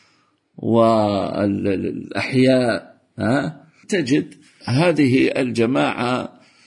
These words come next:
في كل وقت وحين، في حال البرد وفي حال ال-، الحر، آه، تحت شجرة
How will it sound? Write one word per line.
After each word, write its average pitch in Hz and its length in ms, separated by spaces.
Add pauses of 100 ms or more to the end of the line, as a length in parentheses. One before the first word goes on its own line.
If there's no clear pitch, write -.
(220)
في 156 220
كل 156 420
وقت 147 320
وحين، 107 600 (300)
في 135 220
حال 123 280
البرد 113 460
وفي 101 340
حال 120 360 (420)
ال-، 101 180
الحر، 98 680 (400)
آه، 120 460 (140)
تحت - 300 (400)
شجرة 160 760